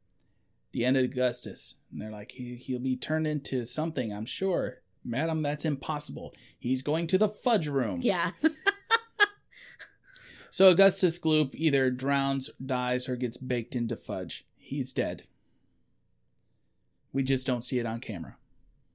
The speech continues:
Speaker 1: And then we have our first Oompa Loompa song.
Speaker 2: Yes.
Speaker 1: This is where the movie gets really bizarre.
Speaker 2: Yeah.
Speaker 1: I,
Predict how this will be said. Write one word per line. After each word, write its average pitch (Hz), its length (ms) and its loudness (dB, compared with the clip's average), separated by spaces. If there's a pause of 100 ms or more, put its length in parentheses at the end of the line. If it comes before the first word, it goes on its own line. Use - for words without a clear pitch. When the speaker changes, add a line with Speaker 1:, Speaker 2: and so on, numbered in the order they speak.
(1200)
Speaker 1:
And 143 140 0
then 151 120 4
we 156 220 2
have 147 500 -2
our 143 140 0
first 143 400 -4
Oompa 156 180 -4
Loompa 151 380 0
song. 120 480 -2 (380)
Speaker 2:
Yes. 185 480 -6 (800)
Speaker 1:
This 220 300 4
is 240 160 4
where 214 240 8
the 170 80 4
movie 151 280 4
gets 127 380 4
really 127 680 2
bizarre. 127 800 -2
Speaker 2:
Yeah. 190 280 0 (880)
Speaker 1:
I, 147 420 4